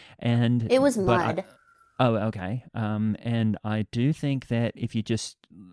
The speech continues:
Speaker 1: like you said, you've got strong faith, and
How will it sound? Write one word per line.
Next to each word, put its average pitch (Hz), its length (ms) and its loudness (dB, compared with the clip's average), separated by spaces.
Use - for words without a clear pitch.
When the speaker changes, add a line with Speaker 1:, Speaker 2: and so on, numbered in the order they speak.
Speaker 1:
like 110 240 -4
you 123 60 -2
said, 123 340 -2
you've 110 280 -6
got 107 300 -2
strong 107 420 -2
faith, 127 540 -4
and 107 360 0